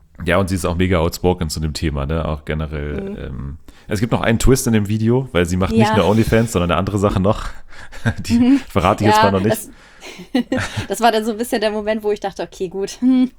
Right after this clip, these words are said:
Speaker 2: das ist jetzt
Speaker 1: <laughs>
Speaker 2: vielleicht, äh, vielleicht ist das sogar das größere Problem <laughs>
Speaker 1: Ja,
Speaker 2: als
Speaker 1: ja.
Speaker 2: OnlyFans.“
Speaker 1: Ja.
Speaker 2: Aber, äh, war trotzdem interessant und eben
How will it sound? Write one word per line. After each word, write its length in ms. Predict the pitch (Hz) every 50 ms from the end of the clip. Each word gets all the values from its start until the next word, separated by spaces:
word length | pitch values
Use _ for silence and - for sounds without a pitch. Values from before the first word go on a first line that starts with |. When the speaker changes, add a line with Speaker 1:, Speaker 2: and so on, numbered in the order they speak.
| - - - - - -
Speaker 2:
das 160 | 202 - -
ist 140 | 110 208 233
jetzt 220 | 208 185 - 185
Speaker 1:
<laughs> 20 |
Speaker 2:
vielleicht, 400 | - 202 185 170 185 190 - -
äh, 120 | 165 185 185 - - -
vielleicht 380 | - - 262 208 214 233 254 -
ist 160 | 214 - -
das 240 | 226 247 254 - -
sogar 240 | - 208 - 196 190
das 180 | 202 202 -
größere 460 | - 185 208 208 208 208 - 208 175 170
Problem 420 | - 208 202 170 175 175 180 208 -
<laughs> 40 | -
Speaker 1:
Ja, 160 | 233 160 165
Speaker 2:
als 180 | - 214 - -
Speaker 1:
ja. 60 | -
Speaker 2:
OnlyFans.“ 720 | 101 170 180 180 170 175 185 - - 160 160 175 196 - - - - - - - - 285
Speaker 1:
Ja. 100 | - 151 -
Speaker 2:
Aber, 360 | 170 160 165 165 160 165 170
äh, 400 | 160 160 156 156 160 165 170 175 - - - - - - - - - - - - - - - - - -
war 120 | 175 175
trotzdem 500 | - - 190 - - - - 170 156 160
interessant 520 | - 170 170 - - 165 - 175 165 165 -
und 80 | 156
eben 360 | 156 - 175 165 170 160 -